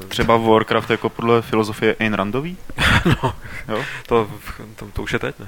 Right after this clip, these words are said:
Speaker 2: <laughs> Ne, ne, ne, jako kdyby to, kdyby to bylo nějaký... Kdyby se, bli-, takhle to vezmu, Warcraft stranou ten svět, ale kdyby...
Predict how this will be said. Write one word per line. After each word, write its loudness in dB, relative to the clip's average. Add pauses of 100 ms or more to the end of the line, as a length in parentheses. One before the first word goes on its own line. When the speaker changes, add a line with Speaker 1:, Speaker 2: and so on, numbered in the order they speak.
(260)
Speaker 2:
<laughs> 2 (460)
Ne, 2
ne, -4
ne, -2
jako -2
kdyby 2
to, 2
kdyby -2
to 0
bylo 2
nějaký... -6
Kdyby -2
se, 4 (120)
bli-, -4
takhle -8
to -8
vezmu, -6 (440)
Warcraft -2
stranou 0
ten -4
svět, -4
ale 0
kdyby... 0